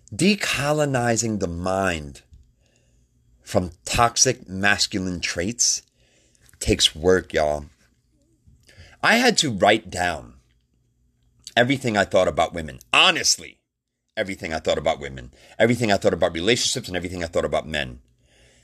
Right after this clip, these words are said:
And then I had to write next to each statement, where I learned that from.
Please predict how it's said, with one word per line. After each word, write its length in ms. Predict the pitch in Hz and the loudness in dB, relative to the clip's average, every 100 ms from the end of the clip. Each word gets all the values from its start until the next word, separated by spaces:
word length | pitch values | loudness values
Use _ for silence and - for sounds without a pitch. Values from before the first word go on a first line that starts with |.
| _ | _
And 120 | 208 - | -2 2
then 160 | 175 | 2
I 40 | 233 | 2
had 240 | 196 135 | 0 0
to 80 | 135 | -2
write 340 | 107 113 107 | 2 4 2
next 240 | 101 95 - | -2 -2 -2
to 160 | 92 | -4
each 140 | 107 - | -4 -2
statement, 520 | - 104 76 76 - _ _ _ | 0 0 -2 -10 -12 _ _ _
where 360 | 85 101 110 - | -2 2 2 0
I 100 | 85 | -4
learned 440 | 80 82 80 76 | -4 -4 -4 -8
that 220 | - - | -12 -14
from. 320 | - 65 53 | -12 -12 -12